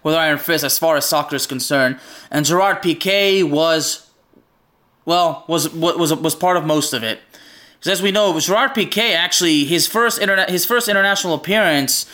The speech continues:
he was called up in February of two thousand nine, and then I think he made his debut a few days later in an exhibition game. And, and basically, you know, during the World Cup qualifiers, he, he was a big part of that. So basically,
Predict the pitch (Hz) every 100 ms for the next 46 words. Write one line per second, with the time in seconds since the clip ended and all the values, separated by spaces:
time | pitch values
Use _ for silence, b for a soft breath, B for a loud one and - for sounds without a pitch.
0 | B B - 185 170 - 214 220 196 214
1 | 160 - 202 208 170 160 147 - 185 180
2 | 151 143 156 180 160 151 151 143 190 170
3 | 170 180 139 165 151 175 - 175 156 131
4 | 165 180 156 143 139 147 156 165 151 143
5 | 185 160 139 131 131 127 135 - B B
6 | B B B B B B _ _ _ -
7 | 165 160 156 143 - _ _ _ _ _
8 | _ _ - 165 190 220 185 175 175 165
9 | 160 165 196 170 175 151 190 190 170 -
10 | 170 190 185 156 147 143 135 147 139 143
11 | 139 156 - 156 139 151 160 147 - 151
12 | 196 269 185 160 151 139 135